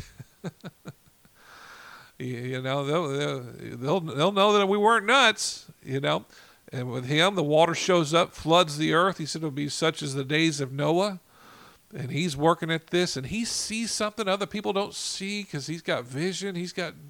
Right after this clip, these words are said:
got the, the vision God's given him, and it's all on the inside of him. He's got that desire to build. I mean, you had, you know, God had to put that desire in him because, I mean, he had to build and build and build and build. I mean, have you ever seen something that looked like the ark? Have you ever seen, like, a model of the ark? It's massive.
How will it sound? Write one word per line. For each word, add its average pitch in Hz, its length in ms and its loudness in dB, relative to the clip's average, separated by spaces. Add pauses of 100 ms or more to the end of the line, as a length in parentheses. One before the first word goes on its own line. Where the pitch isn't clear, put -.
(360)
got 156 180 -10
the, 151 80 -10 (180)
the 127 140 -10
vision 165 380 -4
God's 165 300 -4
given 196 360 -4
him, 202 160 -4
and 151 100 -6
it's 143 140 -6
all 196 220 2
on 180 80 -2
the 170 120 -4
inside 185 440 -4
of 170 80 -4
him. 185 140 -4
He's 156 140 -6
got 151 180 -4
that - 120 -8
desire 151 720 -2
to 131 160 -6 (440)
build. 175 220 -2
I - 80 -2
mean, 226 140 -6
you 294 140 0
had, - 180 0
you 151 180 -8
know, 262 160 -4
God 143 240 2
had 147 120 -2
to 143 40 -4
put 156 160 -4
that 135 140 -2
desire 147 500 0
in 131 60 -6
him 135 100 -8
because, 123 260 -6
I 131 60 -6
mean, 135 140 -6
he 190 160 -4
had 160 220 0
to 131 80 -6
build 160 380 0
and 131 160 -4
build 175 360 0
and 127 160 -6
build 175 340 0
and 139 160 -4
build. 180 320 -2
I 151 60 -2
mean, 135 160 -8 (260)
have - 80 -4
you 285 60 4
ever 214 180 2
seen 185 480 -2
something 190 260 -4
that 160 80 -6
looked 180 160 -2
like 175 180 -2
the - 140 -10
ark? 175 460 0
Have 131 120 -4
you 180 60 0
ever 180 80 -6
seen, 170 340 -4
like, 151 200 -4
a 123 60 -6
model 139 440 2
of 151 100 2
the 147 100 -2
ark? 151 160 0
It's 160 180 -4
massive. 131 720 -4